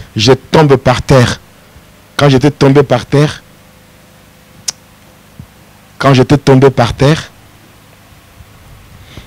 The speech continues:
je perds connaissance. Et quand je reviens à moi-même, quand je reviens à moi-même, je n'avais plus de nez. Le nez que vous voyez ici,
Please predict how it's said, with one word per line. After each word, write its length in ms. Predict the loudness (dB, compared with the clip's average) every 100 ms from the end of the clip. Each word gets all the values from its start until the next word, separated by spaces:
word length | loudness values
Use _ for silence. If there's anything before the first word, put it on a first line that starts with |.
| -4
je 140 | -4
perds 260 | 0 0 0
connaissance. 760 | -2 -2 -2 -2 -2 -4 -12 -18 -20 -20 -8
Et 120 | -4
quand 200 | 0 2
je 100 | 2
reviens 340 | 4 2 2 0
à 120 | 0
moi-même, 540 | 0 2 2 2 2 -2 -10 _ _ -20 -20 _ -20 -20 -6
quand 120 | 0
je 120 | 0 2
reviens 400 | 0 2 2 2
à 40 |
moi-même, 460 | 2 0 0 -2 -4 -12 -20 -20 -20 -20 -6
je 120 | -2
n'avais 280 | 0 0 -2
plus 180 | -2 -4
de 120 | -4
nez. 220 | -4 -6 -10 -20 _ -20 -20 _ _ _ -20 -20 -20 _ _ -20 -20 -20 _
Le 160 | 0 2
nez 200 | 2 2
que 100 | 2
vous 160 | 0 2
voyez 240 | 2 2
ici, 200 | 0 -6